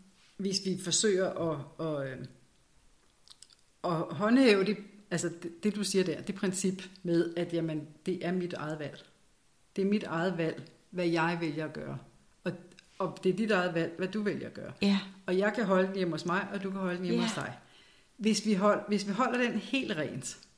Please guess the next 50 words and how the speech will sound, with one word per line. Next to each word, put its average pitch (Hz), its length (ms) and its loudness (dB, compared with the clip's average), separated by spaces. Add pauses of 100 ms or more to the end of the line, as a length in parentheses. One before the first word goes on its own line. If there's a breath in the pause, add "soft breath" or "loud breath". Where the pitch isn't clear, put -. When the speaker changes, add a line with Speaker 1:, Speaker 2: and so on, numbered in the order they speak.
(960)
Speaker 1:
så 233 180 2
oplever 196 480 0
jeg, 180 120 2
at 160 80 -2
vi, 175 100 2 (200)
vi, 165 260 -4 (200)
vi 185 140 -2
ville 175 240 -2
have 190 120 -2
en 190 140 -4
helt 196 240 -2
anden 170 240 -4
verden. 214 340 -2 (180)
Speaker 2:
Ja. 202 80 0
Speaker 1:
Men 190 180 4
fordi, 247 560 0
at 196 180 -4
der 175 160 4 (120)
især 202 320 -2
de 202 160 -6
senere 226 520 0
år, 135 200 -4
eller - 180 -8
det 127 140 -8
har 151 80 -4
der 160 60 -2
været 113 180 -6
gennem 120 200 -8
mange 214 280 0
år, - 240 -6 (280 loud breath)
men 190 180 0
det 202 100 0
er 196 40 -8
blevet 190 160 0
mere 202 220 2
og 233 60 4
mere 202 200 2
sådan, 190 400 -2 (500)
det 208 100 4
er 190 40 2
sådan 233 260 2
her, 185 180 2
sådan 190 300 0
her, 185 180 -2
sådan 170 280 -4
her, 170 180 -2
sådan 170 300 -6
her, 170 200 -6
sådan 214 280 -2
her, 220 120 -4